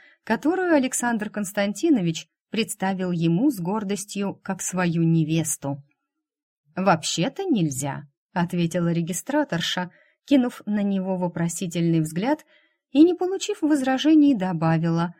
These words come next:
расплываясь в фальшиво-услужливой улыбке. «Но вам можно». Знал бы Роберт, о какой музыке речь,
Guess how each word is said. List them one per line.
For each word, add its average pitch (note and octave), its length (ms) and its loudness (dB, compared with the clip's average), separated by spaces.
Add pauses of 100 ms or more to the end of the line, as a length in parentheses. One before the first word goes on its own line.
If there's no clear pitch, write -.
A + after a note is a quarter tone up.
(120)
расплываясь F3+ 960 -2
в - 160 -20
фальшиво-услужливой F3 1400 -2
улыбке. E3 640 -2 (720)
«Но G3 400 2
вам F#3+ 360 2 (200)
можно». F3+ 800 0 (540)
Знал G#3 540 -2
бы C#4+ 260 2
Роберт, F#3 680 -2
о G3+ 100 -6
какой A3 400 -4
музыке F3 640 -2
речь, G3 460 -6